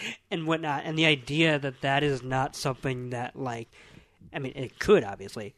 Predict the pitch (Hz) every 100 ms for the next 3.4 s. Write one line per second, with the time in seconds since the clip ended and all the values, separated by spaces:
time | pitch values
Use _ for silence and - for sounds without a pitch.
0 | 147 160 160 135 131 - - _ - _
1 | _ _ - 147 135 - - - 151 160
2 | - 147 135 127 - 143 135 131 120 123
3 | 123 117 98